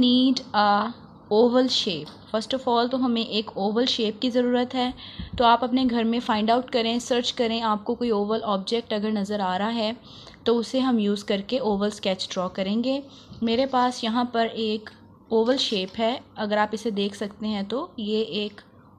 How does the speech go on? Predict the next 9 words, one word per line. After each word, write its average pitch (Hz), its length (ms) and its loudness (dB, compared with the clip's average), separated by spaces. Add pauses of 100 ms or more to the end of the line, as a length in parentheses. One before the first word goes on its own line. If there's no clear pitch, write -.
(120)
ओवल 220 260 2
शेप 196 360 -4
है 285 160 -2 (1300)
और 220 80 0
इसको 214 200 -2
यूज़ 233 280 0
करते 214 300 -4
हुए 208 160 0
हम 220 380 0